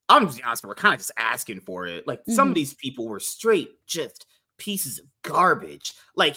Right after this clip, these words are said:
Speaker 1: anytime you give one of these, like, new games any criticism, these people were sitting there calling you, like, bigots,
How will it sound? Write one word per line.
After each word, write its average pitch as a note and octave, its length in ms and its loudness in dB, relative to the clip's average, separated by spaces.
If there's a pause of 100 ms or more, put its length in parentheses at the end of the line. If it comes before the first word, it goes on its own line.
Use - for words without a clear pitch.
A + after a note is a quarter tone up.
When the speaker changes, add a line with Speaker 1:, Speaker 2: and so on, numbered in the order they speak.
Speaker 1:
anytime G#3 920 2 (240)
you G3 200 -4
give F3 400 2
one D#3+ 160 0
of E3 60 2
these, C3 180 -4
like, A2 200 0
new D3+ 200 -2
games C#3 540 -4
any G#3+ 360 0
criticism, C#3 760 -4 (200)
these A#3 240 -2
people F3+ 340 -4
were C3+ 140 -2
sitting E3+ 180 -2
there D3 140 0
calling C#3+ 260 0
you, A#2 80 -4
like, F2+ 260 -8
bigots, C3 600 0